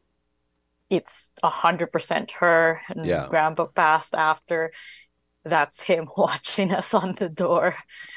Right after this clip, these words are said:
Speaker 1: as we were sleeping. And I was like,
Speaker 2: <laughs>
Speaker 1: and it's just like, those people don't scare me, but, like, I'm just like, you know, your mind just <laughs> wanders. And I was like, I
Speaker 2: Oh, yeah.
Speaker 1: you know, the what ifs and, uh, do I interact or not? And, like, I just, like,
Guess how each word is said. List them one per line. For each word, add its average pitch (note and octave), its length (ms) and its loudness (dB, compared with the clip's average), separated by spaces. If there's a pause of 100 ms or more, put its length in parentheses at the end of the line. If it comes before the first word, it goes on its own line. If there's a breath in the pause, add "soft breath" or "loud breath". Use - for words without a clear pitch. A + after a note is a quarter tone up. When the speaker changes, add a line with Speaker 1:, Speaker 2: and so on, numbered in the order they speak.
Speaker 1:
as E3 200 -4
we F#3 120 0
were C3+ 140 2
sleeping. F3+ 500 0
And F3 120 0
I F3 60 2
was F3 120 -2
like, F3 180 -2
Speaker 2:
<laughs> - 40 -12
Speaker 1:
and F3+ 200 0
it's G3 180 0
just G#3 220 -4
like, F#3+ 240 -2 (840 soft breath)
those A#3+ 220 6
people D4+ 240 2
don't G3 220 0
scare A3+ 260 0
me, B3+ 120 -2
but, G3+ 200 2
like, E3+ 280 -2
I'm E3+ 160 -6
just D#3+ 180 -10
like, E3 240 0 (460)
you F#3+ 120 6
know, F3 260 6
your F#3+ 180 8
mind F3+ 420 6
just F3 160 -2
<laughs> F3+ 120 0
wanders. G3+ 640 4
And F3+ 200 0
I E3 40 -6
was E3 80 -6
like, D#3 140 -4
I E3 120 2
Speaker 2:
Oh, D#3+ 80 -4
yeah. C#3 360 -10 (1080)
Speaker 1:
you G3+ 80 -2
know, F3 140 -2
the E3+ 280 4
what F3 220 4
ifs F3+ 340 -2
and, D#3+ 340 -4 (140)
uh, D#3 320 2
do D#3 200 -2
I D#3 100 4
interact E3 520 -2
or E3 120 2
not? E3 320 4
And, D#3+ 120 -4
like, D3+ 220 -4
I D3+ 160 4
just, C#3+ 320 -6
like, - 260 -8